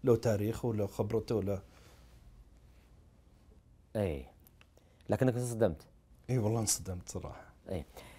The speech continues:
Speaker 2: طيب، ال-، أبو عبد الله، بطلعك شوية بس شوية من نادي النصر.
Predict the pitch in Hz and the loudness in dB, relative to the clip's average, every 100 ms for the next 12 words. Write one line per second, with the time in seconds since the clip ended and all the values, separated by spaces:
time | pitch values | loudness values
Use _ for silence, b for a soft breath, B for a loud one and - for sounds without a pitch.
0 | B - 151 107 - B - - 131 123 | B 6 6 6 0 B -10 2 6 8
1 | 120 117 117 110 107 - - - b - | 10 10 8 8 4 0 -20 -20 b -20
2 | - - - - - 135 147 135 185 165 | -20 -20 -18 -8 -6 4 6 10 10 12
3 | 160 196 196 131 - 127 104 - - 110 | 10 10 10 8 8 8 8 4 6 8
4 | 104 104 101 98 101 87 87 | 8 4 4 2 0 0 -6